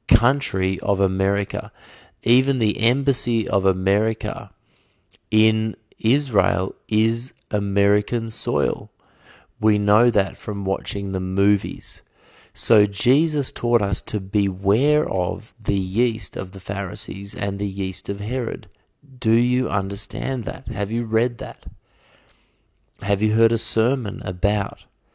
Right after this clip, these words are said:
how to beware of the yeast of Herod? It says in Mark chapter three that Herod,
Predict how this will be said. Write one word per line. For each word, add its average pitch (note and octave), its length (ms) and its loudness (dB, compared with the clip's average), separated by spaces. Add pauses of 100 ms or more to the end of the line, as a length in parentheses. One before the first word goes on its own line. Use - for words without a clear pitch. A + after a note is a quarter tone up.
(380)
how G2 440 2
to G2+ 240 -4
beware F#2+ 840 -2 (800)
of F#2+ 220 0
the G2 140 2
yeast F#2 420 -2
of G#2 100 -4
Herod? A2 480 -6 (1080)
It G2+ 140 -4
says G#2+ 480 2
in F#2+ 240 -4
Mark G2 480 2
chapter - 380 -4
three B2 640 0
that F#2+ 240 0
Herod, G2+ 680 2